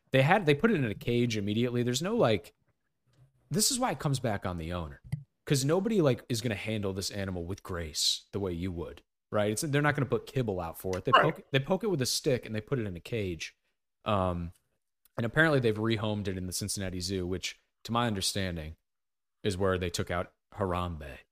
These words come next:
Speaker 2: Oh my God, I was just gonna ask that.
Speaker 1: So Coco could be next up. They don't really take a lot of
Speaker 2: Shit.
Speaker 1: take a lot of care of their animals there in Ohio. Uh, the zoo trainers are going to work with the animal itself. It's gonna go to a zoo,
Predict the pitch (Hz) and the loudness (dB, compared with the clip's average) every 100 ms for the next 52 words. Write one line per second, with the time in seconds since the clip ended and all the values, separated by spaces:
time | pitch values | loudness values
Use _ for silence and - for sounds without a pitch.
0 | _ _ _ _ - 117 123 113 110 - | _ _ _ _ 6 8 8 6 6 8
1 | 143 139 117 107 - 107 - 90 80 82 | 10 10 8 4 -2 -2 -2 -4 -4 -4
2 | - - 185 - 135 113 104 - _ _ | -4 -2 2 4 6 6 4 -4 _ _
3 | _ _ _ _ - - - 151 135 147 | _ _ _ _ 0 4 6 6 6 4
4 | 120 110 107 90 - - 117 80 - 107 | 4 2 0 0 -2 0 0 -2 -4 0
5 | 127 127 117 104 117 107 98 92 - - | 2 4 4 2 0 2 4 4 2 -2
6 | - - - 117 104 107 - 110 95 80 | -16 -8 -4 0 -2 -2 -2 -2 -2 -6
7 | 90 95 87 85 82 78 80 - 113 104 | -6 -6 -6 -6 -8 -8 -10 -10 -4 -2
8 | 90 78 78 _ _ _ _ _ - 92 | -2 -4 -8 _ _ _ _ _ -6 -2
9 | 87 110 143 170 208 170 131 - 123 107 | 0 2 2 4 4 6 6 4 2 2
10 | 117 107 107 120 117 104 95 92 98 101 | 2 2 4 2 4 2 2 -2 -4 -2
11 | 95 95 90 - 101 87 85 - _ _ | 0 -2 -4 -2 -2 -2 -2 -10 _ _
12 | _ - 117 107 101 95 90 90 90 90 | _ -4 0 2 2 2 0 0 0 -2